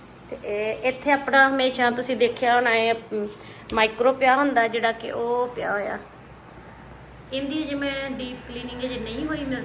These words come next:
ਤੋਂ, ਅੱਜ ਵੇਰ ਗਈ। ਤੇ ਕੱਲ੍ਹ ਨੂੰ ਇਹਨੂੰ ਮੈਂ ਰੀਝ ਨਾਲ ਇਹਦਾ ਲਿਫਾਫਾ ਲਫੂਫਾ ਲਾ ਕੇ ਨਾ ਇਹਨੂੰ ਰੀਝ ਨਾਲ ਸਾਫ਼ ਕਰਨਾ ਮੈਂ।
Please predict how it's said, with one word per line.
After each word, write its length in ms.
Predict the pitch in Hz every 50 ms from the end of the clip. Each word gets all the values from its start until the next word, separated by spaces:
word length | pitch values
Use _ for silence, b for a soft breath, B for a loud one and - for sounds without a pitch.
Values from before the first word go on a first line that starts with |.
| -
ਤੋਂ, 100 | 247 240
ਅੱਜ 140 | 233 214 220
ਵੇਰ 280 | 214 214 220 233 240 262
ਗਈ। 240 | 254 254 277 277 262 - - - - - - -
ਤੇ 240 | 240 233 226 220 214 220
ਕੱਲ੍ਹ 220 | 214 214 233 247
ਨੂੰ 120 | 262 262 262
ਇਹਨੂੰ 200 | 254 254 254 254
ਮੈਂ 140 | 254 254
ਰੀਝ 260 | 254 247 240 - - 277
ਨਾਲ 140 | 269 269
ਇਹਦਾ 140 | 262 262 262
ਲਿਫਾਫਾ 360 | 262 254 254 247 226 240 254
ਲਫੂਫਾ 360 | 262 254 262 262 - - 277 -
ਲਾ 240 | - 240 233 254
ਕੇ 200 | 262 - 302 302
ਨਾ 200 | 302 302 330 311 311 - - - - - - - - - - -
ਇਹਨੂੰ 200 | 254 285 294 294
ਰੀਝ 260 | 269 269 262 294 285 330
ਨਾਲ 160 | 311 320 302
ਸਾਫ਼ 340 | - 254 208 196 208 - 202
ਕਰਨਾ 300 | 196 170 175 170 175 180
ਮੈਂ। 160 | 180 185